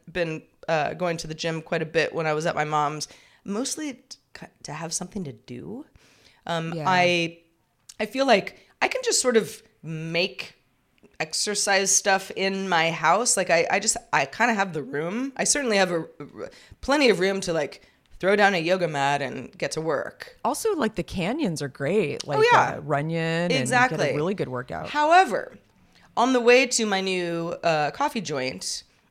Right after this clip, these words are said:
Speaker 1: um, you will pass a very large gym. And last night, um, because it's been raining, and so, you know, uh, in between rainstorms, I'll take Otis out, you know, where I'm like, "Okay,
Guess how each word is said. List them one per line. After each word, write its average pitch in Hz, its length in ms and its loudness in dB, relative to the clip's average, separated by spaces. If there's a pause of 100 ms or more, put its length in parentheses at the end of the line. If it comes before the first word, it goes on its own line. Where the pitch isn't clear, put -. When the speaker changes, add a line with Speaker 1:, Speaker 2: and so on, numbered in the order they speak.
(100)
Speaker 1:
um, 160 360 -4
you 180 200 -8
will 190 160 -6
pass 160 680 0 (120)
a 147 520 0 (480)
very 170 1080 2
large 127 800 -2 (240)
gym. - 380 -8 (580)
And 185 420 2 (200)
last 220 440 0
night, 180 560 -2
um, 165 320 -4
because 185 420 0
it's 185 200 -6
been 180 160 -6
raining, 151 600 -4
and 151 240 -6
so, 147 460 -2
you 160 100 -8
know, 135 240 -8 (220)
uh, - 40 -10 (360)
in 175 200 -4
between 165 340 -6
rainstorms, 151 840 -4 (380)
I'll 170 80 0
take 165 240 0
Otis 156 280 -2
out, 127 360 0
you 151 100 -8
know, 143 140 -6
where 151 100 -2
I'm 143 80 -4
like, 135 160 -8
"Okay, 123 300 -14